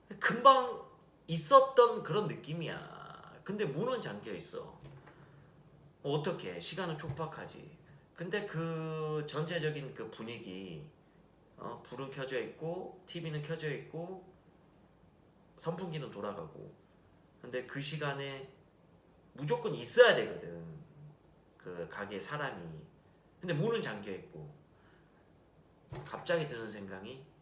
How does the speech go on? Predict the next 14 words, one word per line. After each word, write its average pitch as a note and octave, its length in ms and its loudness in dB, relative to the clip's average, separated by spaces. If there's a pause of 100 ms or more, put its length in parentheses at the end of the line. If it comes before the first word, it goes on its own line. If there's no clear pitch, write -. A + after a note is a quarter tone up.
(360)
"아, E2+ 540 -10 (460)
이거는 B2+ 420 -12 (2000)
멀리 B2+ 400 2
간 A#2+ 220 -6
게 A#2 100 -8
아니라, F2+ 500 -12 (1200)
어, - 600 -16 (800)
뭐 F#2 120 -10
이런 A#2 280 -8
말 G#2+ 320 -8
하면 A#2+ 300 -10
모르겠지만 F2+ 680 -12 (300)
전문 A#2 380 -10
용어로, F#2 460 -10